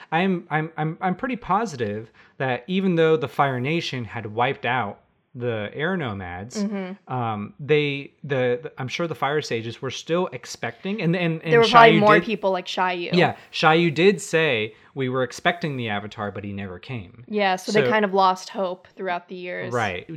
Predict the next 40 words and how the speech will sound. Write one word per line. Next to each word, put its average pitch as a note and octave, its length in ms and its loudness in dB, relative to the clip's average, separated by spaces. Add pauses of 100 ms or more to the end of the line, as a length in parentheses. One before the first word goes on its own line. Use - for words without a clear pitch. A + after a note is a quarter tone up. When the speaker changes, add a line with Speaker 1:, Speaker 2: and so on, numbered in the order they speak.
Speaker 1:
It, D#3 140 -8
was C3+ 100 -2
Shai B2+ 340 0
Yu D#3 600 0
alive B2+ 480 2
back B3 240 2
then? B3+ 160 -2
How C4+ 160 0
old A#3 240 4
are E3 80 6
these A#2+ 60 2
Speaker 2:
I B3 80 8
think, C4 260 0
Speaker 1:
people? B3+ 200 6
Speaker 2:
<laughs> - 20 8
no, C#4+ 100 12
I, G3 540 12
Speaker 1:
<laughs> F#3+ 60 -2
Speaker 2:
he C4 220 0
didn't C4+ 320 -2
know. A3 380 4
Uh, G3 420 -2
Aang A#3+ 200 4
asked G3+ 280 2
him, F#3 80 -8
"Did F3 160 -12
you F#3+ 80 -6
know F3+ 160 -2
Roku?" E3+ 340 -6
And E3+ 120 -10
he's E3+ 100 -14
like, E3+ 120 -10
"No, F3 160 -6
I F#3 100 -4
didn't, D#3 220 4
Speaker 1:
Okay, D3 160 0
Speaker 2:
but - 60 0
my F#3 100 2
Speaker 1:
right. - 100 -8
Speaker 2:
father F3 440 0